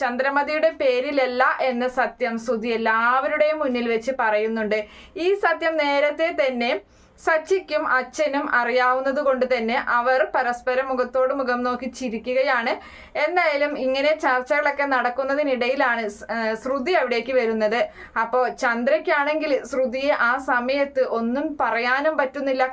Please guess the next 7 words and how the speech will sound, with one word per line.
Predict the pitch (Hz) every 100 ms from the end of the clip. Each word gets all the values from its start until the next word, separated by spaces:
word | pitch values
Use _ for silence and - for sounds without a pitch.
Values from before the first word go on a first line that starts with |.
| 262
കാരണം | 226 220 240 370 - - -
ഇവര് | 294 311 339
പരിഹസിച്ച് | 330 294 294 294 311 294
ചിരിച്ചുകൊണ്ടിരിക്കുകയാണ്. | 294 247 262 294 294 262 - 285 294 254 214
അപ്പൊ | 196 233 247 277
ചന്ദ്ര | 240 254 339
പറയുന്നുണ്ട്, | 294 262 311 311 262